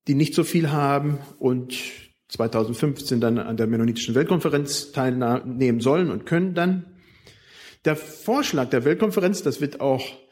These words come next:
Dorothee wahrscheinlich noch mal erwähnen, ist, dass jeder weltweit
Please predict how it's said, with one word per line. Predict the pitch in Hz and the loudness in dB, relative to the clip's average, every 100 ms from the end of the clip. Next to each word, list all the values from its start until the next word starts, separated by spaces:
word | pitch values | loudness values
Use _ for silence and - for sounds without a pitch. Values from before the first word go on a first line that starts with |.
| _ - _ _ - | _ -20 _ _ 0
Dorothee | 151 147 156 156 147 139 | 2 2 2 2 2 2
wahrscheinlich | 135 123 131 131 | -2 0 0 0
noch | 135 123 | -2 -2
mal | 127 | -2
erwähnen, | 117 110 139 185 233 277 277 - - - _ _ - | 0 2 4 4 4 2 0 -8 -16 -20 _ _ -2
ist, | 180 - - - | 0 0 -8 -4
dass | 165 - - | -4 -4 -8
jeder | 147 196 269 180 92 - - | -2 2 2 2 -2 -6 -16
weltweit | - 123 190 196 127 139 156 156 - | -4 2 2 2 -4 -2 -4 -6 -18